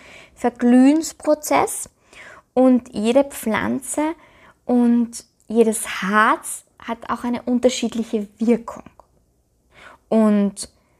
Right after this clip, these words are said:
diese Wirkung, je nach Wirkung, je nachdem, was man bewirken möchte,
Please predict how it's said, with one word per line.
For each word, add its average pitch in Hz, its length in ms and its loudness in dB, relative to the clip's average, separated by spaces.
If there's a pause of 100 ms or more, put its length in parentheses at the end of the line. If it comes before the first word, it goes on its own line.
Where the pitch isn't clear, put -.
(1500)
diese 226 320 2
Wirkung, 233 460 -2 (420)
je 214 160 -2
nach 190 260 -2
Wirkung, 208 480 0
je 220 140 2
nachdem, 202 480 -2
was 190 260 -2
man 180 200 -6 (160)
bewirken 196 840 0
möchte, 185 420 -4